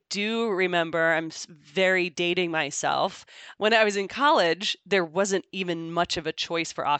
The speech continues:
cappella groups. Like, it was rare that University of Delaware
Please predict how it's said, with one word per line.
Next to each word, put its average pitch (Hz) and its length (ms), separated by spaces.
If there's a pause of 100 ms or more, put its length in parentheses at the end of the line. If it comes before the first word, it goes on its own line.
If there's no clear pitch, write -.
cappella 214 500
groups. - 460
Like, 143 280 (260)
it 208 120
was 185 220
rare 190 380
that 202 120
University 175 440
of 160 80
Delaware 180 560